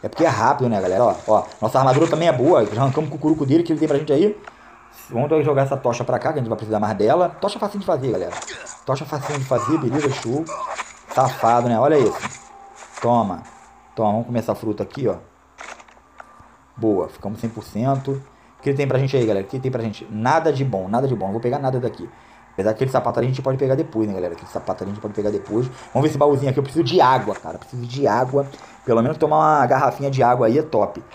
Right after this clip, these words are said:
Aí, ó. Sempre vem, galera. Sempre vem. Beleza. Tá bonito agora na fita. Tá bonito na fita. Vamos jogar pra cá, que a gente só tá faltando o, o olho.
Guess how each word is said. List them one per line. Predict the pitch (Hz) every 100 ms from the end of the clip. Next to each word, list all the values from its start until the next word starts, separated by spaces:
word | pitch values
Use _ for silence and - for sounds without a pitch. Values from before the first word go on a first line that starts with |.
| - -
Aí, | 95 95
ó. | 82
Sempre | - 120 107
vem, | 95 90
galera. | 85 82 - - -
Sempre | 107 120 107
vem. | 92 78
Beleza. | 82 107 104 98 85
Tá | -
bonito | 113 101 98
agora | 98 98
na | 98
fita. | - 131 -
Tá | -
bonito | 95 101 95 95
na |
fita. | - - 131 135 147 147 147 - _ _ _ _ _ _ _ - - _ _ - - _
Vamos | 92 101
jogar | 101
pra | 104 104
cá, | 120
que | 127
a |
gente | 110
só | -
tá | 107 107
faltando | 110 107 110
o, | 104
o | 117 143 117 107
olho. | 147 156 156